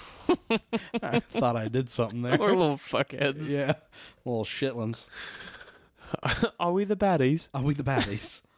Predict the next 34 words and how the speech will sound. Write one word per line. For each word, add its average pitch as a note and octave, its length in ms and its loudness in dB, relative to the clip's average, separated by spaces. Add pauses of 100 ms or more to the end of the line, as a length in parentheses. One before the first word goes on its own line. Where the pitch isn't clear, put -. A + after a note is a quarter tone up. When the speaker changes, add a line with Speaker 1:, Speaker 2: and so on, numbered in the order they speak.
(120)
Speaker 1:
Uh, A2+ 240 -8 (100)
and B2+ 140 0
I'll B2+ 80 4
have C#3+ 160 0
you B2+ 80 2
know, A2+ 180 4 (320)
ba-, G2+ 400 -4
I, G#2+ 280 -2
I - 20 0
pulled B2+ 220 0
up A2+ 160 -2
the, F#2+ 320 0 (260)
the, G2 200 -10
uh, F#2 260 -10
episode F#2+ 320 -6
notes F2 200 -10
for - 120 -14
that F2 180 -8
one. F2+ 140 -14 (560)
And G2 380 -4
the G#2 140 -2
intro A2+ 360 -2
does G2+ 200 -2
not A2+ 200 4
include A#2 260 -2
comic A#2+ 300 -6
books. - 260 -12 (1300)
Speaker 2:
Oh. C#3+ 200 -2
Speaker 1:
So A2+ 280 2
the G#2+ 120 4
intro A#2 240 0
used A2+ 280 -4
to G2 40 -10
be, F#2+ 260 -6